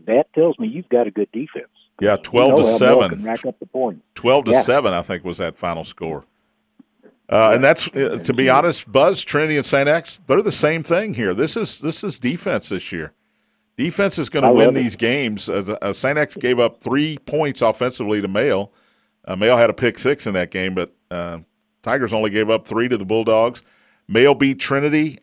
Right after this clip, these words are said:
Speaker 2: uh, last week, and that was based on some turnovers and a block punt. So there's a whole lot of, I know this is the era of great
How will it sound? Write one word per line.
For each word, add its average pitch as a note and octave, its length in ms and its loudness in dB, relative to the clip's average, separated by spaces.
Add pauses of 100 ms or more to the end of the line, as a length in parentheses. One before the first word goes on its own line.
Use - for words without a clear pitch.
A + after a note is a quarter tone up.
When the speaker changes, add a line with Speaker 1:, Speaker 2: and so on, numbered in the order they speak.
Speaker 2:
uh, A#2+ 280 4
last C#3 380 2
week, D#3 380 -2
and G#2 140 -4
that A2+ 140 2
was G#2+ 380 -2 (300)
based A#2+ 320 -2
on B2 140 0
some G#2+ 160 -12
turnovers B2 580 2
and A2+ 100 0
a G2+ 40 0
block A#2 360 0
punt. C3 320 -2
So F#2+ 320 -2 (400)
there's E3 200 0
a A2 100 6
whole D3+ 320 8
lot D3 160 8
of, A#2 160 0 (240)
I A#2 80 0
know C#3+ 180 2
this D#3 220 -2
is A#2+ 140 -4
the A2+ 260 -4
era D3+ 280 4
of C#3+ 320 2
great C3+ 340 2